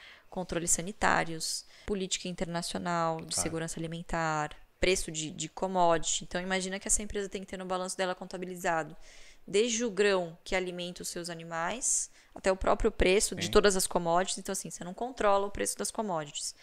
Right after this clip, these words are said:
Speaker 1: Também é um setor bastante difícil. E varejo? Varejo e lazer,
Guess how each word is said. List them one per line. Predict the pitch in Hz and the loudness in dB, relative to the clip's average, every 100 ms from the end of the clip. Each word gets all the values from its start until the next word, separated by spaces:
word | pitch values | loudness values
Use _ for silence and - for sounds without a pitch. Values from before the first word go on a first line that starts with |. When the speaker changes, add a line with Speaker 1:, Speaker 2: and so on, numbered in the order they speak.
| - - - - | -20 -20 -20 -12
Speaker 1:
Também | 175 170 | -6 -6
é | |
um | |
setor | 180 180 185 180 - | -4 -2 -2 -2 0
bastante | 185 - 185 190 | 0 0 -4 -4
difícil. | 202 - 151 147 - - _ - - | -4 -4 -6 -6 -8 -10 _ -18 -8
E | |
varejo? | 226 254 247 160 - - - - - - | 0 2 4 2 -2 -4 -6 -8 -14 -2
Varejo | 185 175 196 208 | 2 4 4 4
e | |
lazer, | 202 202 160 147 | 2 2 2 0